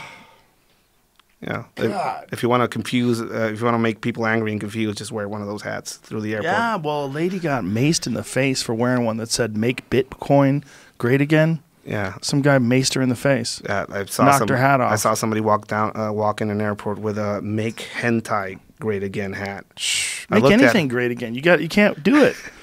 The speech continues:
Speaker 1: You
Speaker 2: It's
Speaker 1: can't
Speaker 2: too
Speaker 1: make
Speaker 2: close.
Speaker 1: Yeah, it's too close. I mean, you know, that, the hat, you know, red
Speaker 2: It
Speaker 1: hat.
Speaker 2: i-, I've never seen anything more divisive in this country. I mean, other than, like, a swastika or something, like, overtly disgusting.
Speaker 1: I, I, I, uh,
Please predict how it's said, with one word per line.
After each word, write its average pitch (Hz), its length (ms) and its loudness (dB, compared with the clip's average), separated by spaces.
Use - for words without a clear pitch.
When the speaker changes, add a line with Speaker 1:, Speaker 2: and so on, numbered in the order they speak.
Speaker 1:
You - 120 -8
Speaker 2:
It's - 20 -2
Speaker 1:
can't 127 160 6
Speaker 2:
too 127 80 6
Speaker 1:
make - 100 4
Speaker 2:
close. 185 480 4
Speaker 1:
Yeah, 139 200 6
it's - 120 -6
too 131 140 -2
close. 135 380 -4
I 110 80 -2
mean, 107 400 -6
you 110 80 -6
know, 107 240 -10
that, - 180 -8
the 107 80 -8
hat, 110 380 -2
you 104 100 -12
know, 123 160 -14
red 107 200 -2
Speaker 2:
It 208 80 8
Speaker 1:
hat. 220 200 6
Speaker 2:
i-, 160 120 4
I've 143 100 2
never 147 380 2
seen 139 400 2
anything 131 480 2
more 131 240 4
divisive 120 640 0
in 117 120 0
this 120 140 0
country. 117 500 -4
I 135 60 4
mean, 135 160 6
other 139 160 6
than, 127 200 0
like, 117 200 -4
a 113 40 -8
swastika - 800 -2
or - 60 -10
something, 117 320 -6
like, 110 140 -6
overtly 117 600 4
disgusting. 101 680 -4
Speaker 1:
I, - 140 -2
I, - 400 -10
I, 117 400 2
uh, 107 240 0